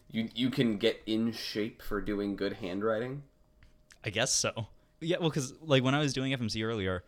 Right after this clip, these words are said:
Speaker 2: there was a while where I was, like, I had a really strict system, and I had to have neat r-, handwriting so that everything lined up. Like, 'cause I would use system, uh, like, different indent amounts and stuff.
Speaker 1: Interesting.
Speaker 2: So I got so that I could write really small so that I could fit a lot on one page and not have to switch pages very often, which wastes time.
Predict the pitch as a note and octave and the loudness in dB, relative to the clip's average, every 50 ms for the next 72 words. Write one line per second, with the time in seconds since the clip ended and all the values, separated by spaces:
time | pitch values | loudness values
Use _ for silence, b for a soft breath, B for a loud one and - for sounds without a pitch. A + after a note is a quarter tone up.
0 | b b _ - B2 B2 G#2 A#2 G#2+ G#2+ G#2+ B2 B2 A2 G#2 F#2+ G2+ F#2+ G2 F#2+ | b b _ -2 0 2 2 2 2 4 4 4 4 4 4 4 4 4 4 4
1 | F2+ F#2+ E2+ G#2 G2+ F#2 G#2 G#2+ G#2 G2 G2 G#2 A2 G#2 - - A#2+ A2 - - | 2 0 -2 -2 -4 0 2 2 2 4 4 2 2 2 2 0 -2 -4 -4 -4
2 | - D3 C#3 - - A2+ F#2+ F#2+ F#2+ G2 G2 G#2+ A#2 G#2+ A2 G#2+ F#2+ G2 G#2 G2+ | -4 -2 -2 -2 0 0 -2 0 0 0 0 0 0 0 0 0 2 2 2 2
3 | G2 G2 G#2+ - - A#2+ B2 A2 G#2+ G2+ G2 F#2 F2+ F2+ F2+ F#2 F2 - G2+ F#2+ | 0 -2 -4 -4 0 2 2 4 4 4 2 2 2 0 -2 -4 -4 -4 -2 -2
4 | F#2 F#2+ F#2+ - G2 F#2 F#2 F#2+ F2+ F2 F2+ F2 F#2+ - - - - b b b | -2 -2 -2 -2 -2 -2 0 0 0 0 2 2 0 0 0 -4 -10 b b b
5 | b b b b b - - A#2 A2 F#2 D#2+ - - - A2 F#2+ F#2+ F#2+ G2 F#2 | b b b b b -8 -4 -2 -2 -2 -2 -6 -4 -4 -2 0 0 0 0 -2
6 | F#2+ - - F#2+ - - D2+ - E2+ F2 D2 F#2+ G#2 - - G2+ - G2+ F2 - | -2 -4 -2 -4 -4 -6 -6 -8 -8 -8 -6 -6 -6 -4 -6 -4 -4 -4 -6 -4
7 | - A2 G#2+ G2 F2+ F#2 F#2 F#2 - G#2 - - - A1 - - - - G2+ - | -4 -2 0 0 0 0 -2 -4 -6 -6 -8 -8 -10 -12 -12 -12 -12 -10 -8 -8
8 | - - - - - - b b b b b b b - G#2+ A2 G#2 - G2 - | -8 -8 -8 -10 -12 -16 b b b b b b b -6 -6 -6 -6 -6 -8 -10
9 | - - F2+ F2 - - - _ - - A#2 A#2 A#2+ B2 - - B2 A2+ G2 G#2+ | -6 -6 -6 -6 -6 -10 -14 _ -2 0 2 4 4 2 2 2 0 0 0 0
10 | F#2+ G#2 G2+ E2 G#2+ C#3+ F3+ F3+ E3+ D3 - - A#2+ A2+ F#2 F#2 F#2+ - - F#2+ | 0 0 -2 -2 0 0 0 2 2 0 2 2 2 2 2 0 0 -2 -2 -2
11 | G2 F#2 F#2+ - A#2+ G#2 G2+ F#2+ F#2 F2 F#2 F2+ F2+ F2+ F2+ F#2+ G2 E2+ D#2+ - | -2 -4 -2 -2 0 0 2 0 0 0 -2 -2 -4 -4 -2 -2 -2 -2 -2 -2
12 | G2+ F#2 F#2 F#2+ F#2+ F2+ - F#2 F#2 - - - G#2 - - - G#2 F#2+ E2 F#2 | -4 -4 -4 -4 -6 -8 -8 -8 -8 -6 -4 -4 -4 -6 -2 -2 -2 0 0 -4
13 | E2 - - C#2+ E2 C#2+ B1 D2+ - - C#2 F2 G2+ - - - - - - - | -8 -8 -8 -8 -6 -6 -6 -6 -6 -8 -10 -12 -12 -10 -10 -10 -8 -8 -6 -6
14 | - - F2 D#2+ E2 G2+ G#2 | -4 -4 -4 -4 -4 -6 -8